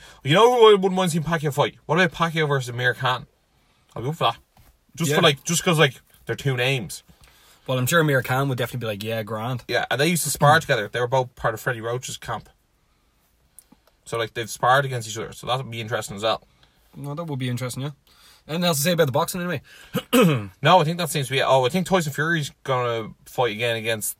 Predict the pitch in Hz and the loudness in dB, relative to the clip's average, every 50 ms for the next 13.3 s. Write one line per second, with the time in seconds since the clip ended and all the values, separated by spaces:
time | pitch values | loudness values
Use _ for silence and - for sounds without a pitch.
0 | _ _ - 113 - - 131 127 127 127 120 110 - - 127 120 113 110 107 120 | _ _ -10 -10 -8 -6 -6 -4 -4 -2 -4 -4 -4 -4 -4 -4 -4 -4 -6 -8
1 | 107 107 110 107 101 - 110 104 107 104 101 87 - - _ _ - 117 110 107 | -6 -6 -6 -6 -6 -6 -6 -8 -8 -10 -14 -14 -16 -18 _ _ -12 -10 -10 -10
2 | 107 - 113 107 107 107 101 98 - - 113 107 - 117 110 107 110 110 107 98 | -10 -10 -12 -12 -12 -12 -12 -12 -10 -10 -10 -8 -6 -6 -6 -6 -6 -8 -10 -10
3 | - - 107 104 - 113 101 98 98 - 101 104 113 113 - 113 104 101 107 110 | -10 -10 -10 -10 -10 -10 -10 -10 -10 -12 -12 -10 -10 -8 -8 -8 -8 -8 -10 -10
4 | - 117 107 - - _ - - 117 120 120 117 117 113 110 110 110 107 98 - | -8 -8 -10 -10 -12 _ -8 -4 -2 -2 0 0 0 0 0 -2 -4 -6 -6 -6
5 | - 101 98 143 190 - - - - - 156 156 165 175 143 151 160 143 - 185 | -8 -6 -4 -4 -4 -6 -10 -18 -10 -6 -4 -2 -2 -2 -2 -4 -6 -4 -4 -4
6 | 196 180 170 131 123 123 147 185 180 - 127 - - - _ - 110 113 113 131 | -4 -4 -6 -6 -4 -2 -2 -2 -4 -6 -10 -12 -14 -20 _ -8 -6 -6 -4 -4
7 | 160 147 - - - - - 131 - _ _ _ _ _ _ _ _ _ _ - | -6 -6 -6 -6 -4 -2 -2 -4 -6 _ _ _ _ _ _ _ _ _ _ -12
8 | 107 107 107 104 117 117 110 110 104 101 98 - _ _ _ _ _ - 139 131 | -10 -8 -4 -2 -2 -2 0 -2 -4 -4 -6 -10 _ _ _ _ _ -6 -4 -4
9 | 120 160 160 139 - 160 139 - 165 151 143 - 147 117 113 - 120 113 - - | -2 -4 -6 -6 -6 -6 -4 -2 -2 -4 -2 -4 -6 -8 -8 -10 -12 -12 -10 -10
10 | 127 131 - - - _ _ _ _ _ _ _ - 123 123 120 120 123 120 117 | -10 -10 -10 -14 -20 _ _ _ _ _ _ _ -8 -6 -4 -4 -2 -4 -4 -2
11 | 120 120 127 131 127 117 - 127 120 113 101 - - 143 120 120 - 127 123 - | -2 -2 0 0 -2 -2 -4 -4 -4 -4 -4 -4 -4 -4 -2 -2 -2 -2 -2 -4
12 | 143 127 120 123 117 113 104 - - 120 117 - - 123 123 123 135 123 - 123 | -4 -6 -4 -4 -6 -8 -8 -6 -6 -6 -6 -6 -6 -8 -8 -8 -8 -10 -8 -8
13 | 120 120 120 113 117 | -8 -6 -6 -6 -8